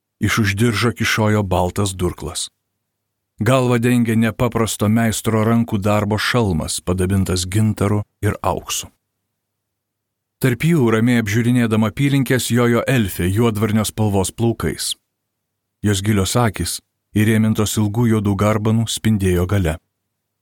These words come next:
Drabužiai buvo paprasti, bet tai nemenkino jos grožio. Prie šono kabojo kardas, o ant nugaros ilgas lankas su strėline. Sterblėje ji laikė maišiuką, į kurį nuolat žvilgčiojo, lyg tikrindama,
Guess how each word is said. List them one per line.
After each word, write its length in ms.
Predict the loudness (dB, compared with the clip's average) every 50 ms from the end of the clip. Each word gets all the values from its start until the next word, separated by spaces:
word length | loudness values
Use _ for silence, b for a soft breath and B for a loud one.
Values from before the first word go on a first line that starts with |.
| _ _ _ _ _ -6
Drabužiai 480 | 0 2 2 2 2 2 2 2 2 0
buvo 240 | 0 0 0 0 0
paprasti, 760 | 0 -2 -2 -2 0 -2 -2 -2 -4 -6 -2 0 0 0 2 0
bet 160 | -2 0 0
tai 80 | 0 2 2
nemenkino 560 | 2 2 2 2 2 2 0 0 0 0 2
jos 240 | 2 2 0 -2 -2
grožio. 480 | -2 0 0 0 0 -2 -4 -8 -12 -16 _ _ _ _ _ _ _ _ _ _ _ _ _ _ _ _ _ _ _ _ -6
Prie 200 | -2 -2 0 0
šono 400 | 0 0 2 2 2 2 0 -2
kabojo 400 | -2 -2 0 0 0 0 0 0
kardas, 480 | 0 -2 -2 -2 -2 -6 -6 -6 -8 -10 -12 _ _ _ _ _ _ _ _
o 100 | 0 2 2
ant 120 | 2 2
nugaros 520 | 2 2 2 2 2 2 0 0 -2 -4 -2
ilgas 440 | 0 0 0 2 0 0 -2 -2 0 0
lankas 320 | 0 2 0 0 -2 -4
su 160 | -4 -4 -6 -6
strėline. 520 | -4 -4 -4 -4 -6 -8 -14 -14 -16 -16 -18 _ _ _ _ _ _ _ _ _ _ _ _ _ _ _ _ _ _ _ -12 -8
Sterblėje 640 | -4 0 0 2 2 2 2 2 4 4 4 2 2
ji 120 | 2 2 2
laikė 300 | 2 2 0 2 2 2
maišiuką, 540 | 2 2 2 0 0 0 -2 0 0 0 0 0
į 40 | 0
kurį 180 | -2 0 2 2 2
nuolat 260 | 2 2 0 0 -2
žvilgčiojo, 640 | -2 0 0 0 0 -2 -4 -4 0 2 2 2 2
lyg 160 | 2 0 0
tikrindama, 680 | 0 -2 -2 0 0 0 0 2 0 0 0 0 -2